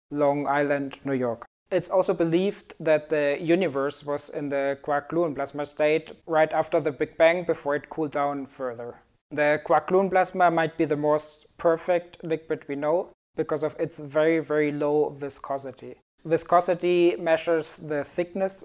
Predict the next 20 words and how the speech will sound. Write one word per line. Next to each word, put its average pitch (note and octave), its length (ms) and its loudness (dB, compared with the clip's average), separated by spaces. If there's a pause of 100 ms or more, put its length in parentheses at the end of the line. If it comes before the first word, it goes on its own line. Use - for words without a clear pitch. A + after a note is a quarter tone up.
of D#3+ 180 -8
a E3 80 -6
material. F3+ 540 0
For D#3 200 -6
example, D3+ 400 -2
a C#3+ 120 -4
syrup G3+ 500 0 (100)
has D3+ 180 -8
a D#3 60 -4
much D#3 220 -2
higher D#3 500 -2 (180)
viscosity D3+ 800 -4
than C3+ 320 -10
water. B2 360 -8 (680)
Another D#3+ 600 4
very D#3 320 4
interesting F3 580 -2
high D3 200 0
energy E3+ 440 -2
state F3 540 -2